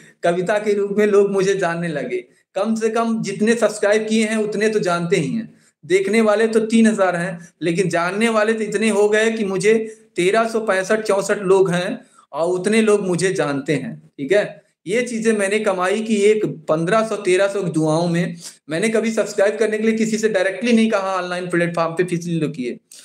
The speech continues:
तो मुझे लगता है कि ये चीजें मुझे अलग कर दी लोगों से। और मैंने मेहनत के साथ जो आपके साथ दिया है ज्यादा समय, online शुरुआत की, ये भी हमारे लिए अलग थी।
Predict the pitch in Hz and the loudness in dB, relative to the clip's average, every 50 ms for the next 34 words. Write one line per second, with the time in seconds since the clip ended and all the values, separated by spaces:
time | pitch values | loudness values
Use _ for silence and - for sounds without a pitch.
0 | - - - _ - - 180 185 190 185 233 247 240 226 226 - 240 240 240 233 | -20 -20 -20 _ -10 -6 -4 -4 0 2 2 2 2 0 0 0 -2 0 0 0
1 | 233 233 214 233 247 233 220 220 196 220 226 220 202 196 180 - 165 160 160 175 | -2 -2 0 0 0 -2 -4 -4 0 0 2 2 2 0 0 0 0 0 0 0
2 | 196 202 190 - - 127 117 110 123 120 120 117 110 113 113 110 - 117 113 - | -2 -2 -2 0 -2 -2 -2 -4 -8 -8 -8 -8 -8 -8 -10 -10 -10 -14 -16 -18
3 | _ _ _ _ _ - - - _ _ - 147 175 185 185 185 180 190 202 214 | _ _ _ _ _ -20 -20 -20 _ _ -4 -2 -2 -2 -2 -2 -2 -2 -2 0
4 | 247 262 240 226 202 208 220 226 226 226 233 226 226 220 226 220 175 175 202 220 | 0 0 0 0 -2 -2 -2 -2 -2 0 0 0 2 0 -2 -2 0 2 2 4
5 | 220 214 208 214 - 226 220 220 208 202 175 160 190 196 214 214 202 202 180 185 | 4 2 0 0 -2 -2 0 2 0 0 0 -2 0 0 0 2 0 0 -2 -2
6 | 180 180 185 180 180 175 170 175 202 226 220 - - - - 165 180 185 190 190 | 0 2 0 0 0 0 0 0 0 0 -2 -8 -10 -6 -4 -2 -2 0 0 0
7 | 196 208 226 233 220 226 202 202 196 196 196 196 - - 226 220 220 190 202 196 | 0 0 0 -2 -2 -2 0 0 2 2 0 -2 0 0 0 2 4 2 2 2
8 | 202 220 220 202 196 190 190 190 185 190 180 170 165 156 - - - - 110 - | 2 2 0 0 0 -2 -2 0 0 0 0 2 2 0 -2 -4 -8 -12 -12 -12